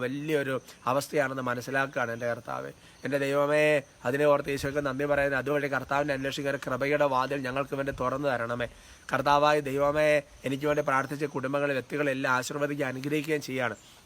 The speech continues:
ഈശോ, ഞാനല്ല, അവിടെ നിന്നാണ് ഇതെല്ലാം ചെയ്യുന്നത്. ഉറപ്പായി വിശ്വസിക്കുന്ന കർത്താവേ, കുടുംബങ്ങളെ ആശീർവദിക്കുമ്പോൾ എൻ്റെ ദൈവമേ, ജീവിതത്തിൽ കർത്താവ് ജീവിത പങ്കാളിയെ മറ്റുള്ളവരുടെ കുറവുകൾ ഓർത്ത്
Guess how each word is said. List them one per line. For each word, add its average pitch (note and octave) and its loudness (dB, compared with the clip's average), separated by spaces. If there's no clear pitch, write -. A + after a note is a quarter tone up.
ഈശോ, D3+ 0
ഞാനല്ല, D#3 2
അവിടെ E3 0
നിന്നാണ് D#3 0
ഇതെല്ലാം C3 -4
ചെയ്യുന്നത്. B2 -6
ഉറപ്പായി D#3 4
വിശ്വസിക്കുന്ന C3+ -6
കർത്താവേ, A#2 -2
കുടുംബങ്ങളെ D#3+ 4
ആശീർവദിക്കുമ്പോൾ C#3 -2
എൻ്റെ D3 2
ദൈവമേ, D3+ 2
ജീവിതത്തിൽ D3+ 0
കർത്താവ് D3 2
ജീവിത C#3+ 0
പങ്കാളിയെ D3 2
മറ്റുള്ളവരുടെ D3 0
കുറവുകൾ C#3+ 0
ഓർത്ത് C#3+ 0